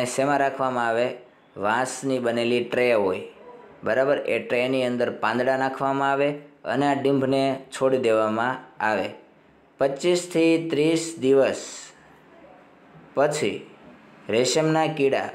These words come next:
ખાવાનું બંધ કરી દે છે, એટલે કે ત્યાં સુધી ખાય છે, બરાબર.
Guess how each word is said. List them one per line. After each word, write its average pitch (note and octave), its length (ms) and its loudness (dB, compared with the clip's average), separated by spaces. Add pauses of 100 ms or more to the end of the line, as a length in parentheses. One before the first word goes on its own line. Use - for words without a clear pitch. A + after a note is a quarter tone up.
(160)
ખાવાનું C3+ 540 0
બંધ B2 300 0
કરી A2 300 2
દે G2+ 180 2
છે, F#2 80 -2
એટલે G#2+ 280 -4
કે A#2+ 160 0
ત્યાં B2+ 280 0
સુધી B2 320 0
ખાય A2 260 0
છે, D2 100 -12 (800)
બરાબર. C3 280 2